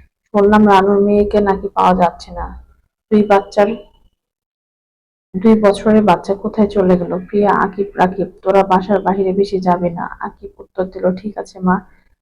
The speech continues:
আকিব পূর্ণার দিকে তাকিয়ে, "আপা, তুমিও কোথাও যেও না।"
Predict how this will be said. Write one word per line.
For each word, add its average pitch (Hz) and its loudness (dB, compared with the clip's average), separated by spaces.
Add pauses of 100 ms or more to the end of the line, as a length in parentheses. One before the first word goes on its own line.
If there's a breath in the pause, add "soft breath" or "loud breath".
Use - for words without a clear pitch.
(140)
আকিব 208 -10
পূর্ণার 208 0
দিকে 202 -4
তাকিয়ে, 185 -2
"আপা, 190 -2
তুমিও 202 -4
কোথাও 196 -8
যেও 180 -4
না।" 170 -12